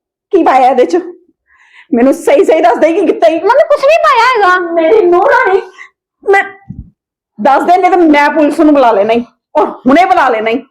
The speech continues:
Speaker 1: ਕੀ ਪਾਇਆ ਇਹਦੇ 'ਚ? ਪੀ ਇਹਨੂੰ, ਦੇਖ ਤੂੰ ਪੀ। ਪੀ।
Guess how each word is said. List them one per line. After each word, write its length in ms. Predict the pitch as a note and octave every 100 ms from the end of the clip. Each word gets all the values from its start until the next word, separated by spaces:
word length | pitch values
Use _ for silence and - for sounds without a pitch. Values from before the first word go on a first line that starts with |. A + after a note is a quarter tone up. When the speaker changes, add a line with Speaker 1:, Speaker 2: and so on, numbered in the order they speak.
| _ _ _ _ _ _ -
Speaker 1:
ਕੀ 140 | E4
ਪਾਇਆ 240 | D#4 A#3+ A3
ਇਹਦੇ 140 | A3
'ਚ? 100 | A3 - -
ਪੀ 80 | E4
ਇਹਨੂੰ, 300 | D#4+ D4 C4+
ਦੇਖ 180 | -
ਤੂੰ 220 | E4+ D4 D#4
ਪੀ। 260 | B3 C4+ - _ _ _
ਪੀ। 320 | - F#4 A4